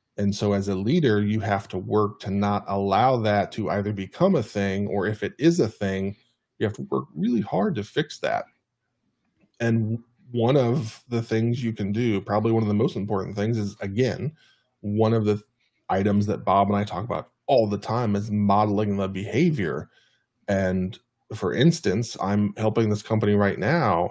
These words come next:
and there's two of the more senior folks who have opened up a dialogue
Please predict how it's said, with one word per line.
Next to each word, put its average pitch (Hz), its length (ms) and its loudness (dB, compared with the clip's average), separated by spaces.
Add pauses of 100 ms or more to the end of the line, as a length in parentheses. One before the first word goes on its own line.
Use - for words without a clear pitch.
and 101 360 0
there's 104 360 2
two 110 800 0 (560)
of 101 260 -2
the 101 100 4
more 104 220 2
senior 131 460 0
folks - 720 -2 (260)
who 107 720 2
have 98 720 -2 (800)
opened 170 360 2
up 175 140 4
a 202 60 0
dialogue 104 800 2